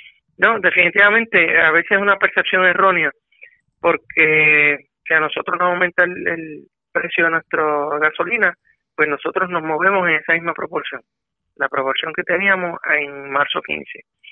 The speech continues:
Es una congelación de márgenes lo que estamos, y llevamos mucho tiempo, ¿verdad?, en esa congelación. Eh, en ocasiones le hemos solicitado a la secretaria que nos levante la congelación,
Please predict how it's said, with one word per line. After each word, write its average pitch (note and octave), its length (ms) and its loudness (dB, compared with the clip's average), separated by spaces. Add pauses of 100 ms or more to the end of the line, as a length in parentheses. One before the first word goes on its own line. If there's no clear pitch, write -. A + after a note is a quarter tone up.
(560)
Es D3+ 220 -4
una F#3+ 180 2
congelación E3 640 0
de F3+ 100 4
márgenes C#3+ 460 -2
lo C#3+ 100 -4
que C#3+ 60 -2
estamos, F#3+ 440 0 (500)
y D3 680 4 (180)
llevamos D#3+ 360 -2
mucho A3+ 320 -2
tiempo, G3 580 -2 (160)
¿verdad?, D#3+ 380 -6 (120)
en D3+ 120 -6
esa D#3 260 -4
congelación. D#3 800 -4 (880)
Eh, C#3+ 440 -2
en C#3+ 120 -4
ocasiones D#3 440 2
le F#3 100 2
hemos F3+ 180 -2
solicitado D#3 640 -2
a D3+ 80 0
la D3 220 0
secretaria D3 680 2
que C#3 280 0
nos C3+ 220 -6
levante C#3 460 -4
la C#3 220 -2
congelación, C#3 560 -6